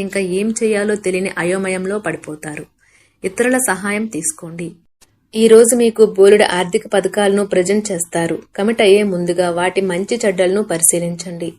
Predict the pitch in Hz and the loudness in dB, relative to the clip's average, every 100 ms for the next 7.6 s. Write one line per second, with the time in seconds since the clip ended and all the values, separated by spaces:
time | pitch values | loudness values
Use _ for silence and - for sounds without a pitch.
0 | _ _ _ _ - 208 220 254 233 233 | _ _ _ _ -2 -2 0 0 2 2
1 | 233 - 185 196 202 190 180 175 185 - | 2 -2 -2 0 0 0 0 0 0 0
2 | 185 - 180 214 226 208 175 185 190 190 | -2 -2 -2 0 0 -2 -2 -2 -2 -2
3 | 196 - 175 196 208 190 190 208 170 160 | -4 -4 -4 -2 -2 -2 -2 -2 -4 -4
4 | 165 160 165 165 165 170 - _ _ _ | -10 -10 -8 -6 -6 -6 -10 _ _ _
5 | _ _ 220 233 202 214 247 254 240 233 | _ _ -2 2 4 4 4 4 2 2
6 | 233 185 196 202 202 190 180 202 214 220 | 2 2 2 2 -2 -2 -4 -2 0 0
7 | 220 170 180 202 202 | 0 -2 -2 -2 -2